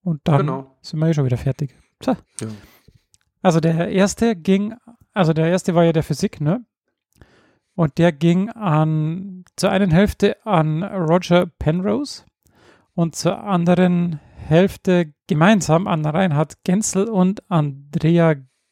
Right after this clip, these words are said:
Speaker 1: Geetz, Gies, ich weiß nicht, wie man die G H E Z ausspricht, ähm, for the discovery that black hole formation is a robust prediction of the general theory of relativity. Und die andere Hälfte for the discovery of a supermassive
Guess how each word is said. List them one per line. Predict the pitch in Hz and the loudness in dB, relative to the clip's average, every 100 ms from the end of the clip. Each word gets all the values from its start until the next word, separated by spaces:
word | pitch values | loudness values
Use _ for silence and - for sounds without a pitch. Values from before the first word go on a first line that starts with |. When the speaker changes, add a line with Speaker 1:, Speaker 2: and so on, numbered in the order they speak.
| _ _ _ _ _ _ | _ _ _ _ _ _
Speaker 1:
Geetz, | - 175 214 - - - | 0 0 0 -6 -12 -16
Gies, | - 180 196 - - _ _ _ | -8 -6 -4 -8 -14 _ _ _
ich | - | -4
weiß | 156 | -2
nicht, | 143 | 0
wie | 143 | 0
man | 147 | -2
die | 160 151 _ | -4 -6 _
G | - 156 | -2 2
H | 135 156 | 2 2
E | 202 | -2
Z | 160 175 - | -2 -2 -2
ausspricht, | 220 190 - 214 - _ - - - - _ - | -2 -4 -4 -8 -8 _ -20 -20 -20 -20 _ 2
ähm, | 175 165 151 | 4 4 2
for | - 214 | 2 2
the | |
discovery | 180 156 - 196 214 208 180 | 2 0 2 2 4 2 2
that | 170 - | 2 2
black | 175 208 - | -2 -2 -2
hole | 190 220 | 0 2
formation | - 165 190 180 185 | 2 2 0 0 -2
is | 147 | -2
a | |
robust | 135 139 143 180 - - | 0 0 0 -2 -4 -8
prediction | - 160 233 - 180 196 _ _ _ _ | -2 0 0 -2 -4 -4 _ _ _ _
of | - 170 | -8 -4
the | - | 0
general | 151 160 180 185 175 | 0 2 2 4 2
theory | 151 - 185 196 180 185 | 0 -2 0 2 2 -2
of | 214 165 - | -2 -4 -4
relativity. | 151 147 143 170 185 - 233 240 _ _ _ - - _ | -2 0 0 -2 -4 -4 -6 -6 _ _ _ -20 -20 _
Und | - 151 | -6 -2
die | |
andere | 156 180 | 0 2
Hälfte | 160 180 - | 2 2 0
for | 170 170 | -2 2
the | 160 | 2
discovery | 151 143 - 196 202 - | 2 0 0 2 2 0
of | 160 - | -2 -2
a | 165 | -2
supermassive | - - 220 185 170 190 - 170 | -2 -2 0 2 2 2 2 -2